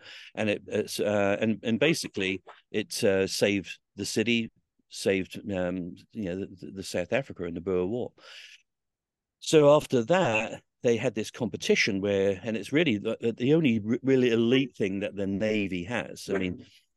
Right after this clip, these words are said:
you know, with the U S Navy, of course, they have the Navy seals. Um, the British Navy don't have anything quite like that. So their elite thing, if you wanna really push yourself, is the gun run.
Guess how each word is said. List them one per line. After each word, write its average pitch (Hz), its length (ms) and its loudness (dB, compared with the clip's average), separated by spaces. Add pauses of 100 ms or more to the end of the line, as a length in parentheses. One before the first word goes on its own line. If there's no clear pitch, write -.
(140)
you 120 100 -2
know, 107 280 4
with 104 120 -2
the 104 100 0
U 117 300 4
S 151 220 2
Navy, 90 340 -4
of 87 80 -4
course, 95 260 -4
they 101 80 -2
have 87 140 0
the 92 80 -2
Navy 90 320 -2
seals. - 560 -4 (160)
Um, 85 440 -12 (300)
the 92 120 -12
British 156 340 0
Navy 90 260 -2
don't 95 220 -2
have 98 160 -4
anything 87 440 -6
quite 85 280 -6
like 92 260 -4
that. - 200 -12 (1160)
So 101 520 2 (120)
their 135 320 6
elite 90 340 -2
thing, 95 240 -2
if 95 120 -4
you 101 100 -6
wanna 92 300 -2
really 98 320 -2
push - 260 -4
yourself, 85 320 -8
is 85 140 -10
the 95 100 -14
gun 127 260 0
run. - 240 -8